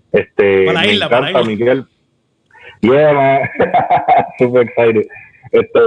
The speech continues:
Speaker 1: nada, mano, me encanta porque de verdad, este, es bueno escuchar que la juventud está dispuesta a hacer algo y salir de las cuatro paredes, como quien dicen. Este, eh,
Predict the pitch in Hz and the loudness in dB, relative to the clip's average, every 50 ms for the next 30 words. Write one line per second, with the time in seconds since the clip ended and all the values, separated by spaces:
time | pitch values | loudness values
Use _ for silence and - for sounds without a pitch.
0 | 110 104 107 113 - 147 147 139 147 156 151 147 127 113 - 123 127 131 160 147 | 2 0 0 -2 -2 0 0 0 0 0 0 -2 -4 -2 -2 -2 0 0 0 0
1 | 151 143 127 - 135 120 117 107 110 110 107 107 104 104 107 110 120 131 135 139 | 0 -2 -2 0 0 0 0 2 2 2 2 2 0 0 0 0 0 0 0 -2
2 | 131 - - 143 139 131 123 131 131 143 139 - 147 131 - 135 123 - 143 139 | -4 -2 0 0 0 2 0 0 0 -2 -4 -4 -4 -4 -2 -4 -4 0 0 0
3 | 135 131 127 123 113 104 - 110 113 - - 131 127 131 127 127 - 127 127 - | 2 2 2 0 0 -2 -6 -8 -8 -4 -2 0 0 0 -2 -2 -2 -4 -2 0
4 | 135 123 120 - 123 120 120 113 117 123 127 131 117 - - 101 101 101 110 110 | -2 -2 -2 0 0 0 2 0 -2 0 -2 -4 -4 -2 -4 -4 -2 0 -2 -2
5 | 117 - - 120 117 120 120 110 123 117 104 104 113 117 104 - _ _ _ _ | -2 -2 -4 -2 -2 -2 -2 -2 -2 -2 0 2 2 0 0 -2 _ _ _ _
6 | _ _ _ _ - 101 101 101 95 101 95 98 98 113 123 120 - 117 98 - | _ _ _ _ -4 -2 -2 0 0 -2 -2 0 -2 -2 -2 -2 -4 -10 -10 -10
7 | _ _ _ _ _ _ _ _ - - 101 - _ - 101 98 95 95 92 92 | _ _ _ _ _ _ _ _ -4 -4 -4 -4 _ -2 0 2 2 2 0 0
8 | 92 92 - - 95 98 95 95 95 92 | -2 -4 -6 -4 -4 -2 -2 -2 -2 -4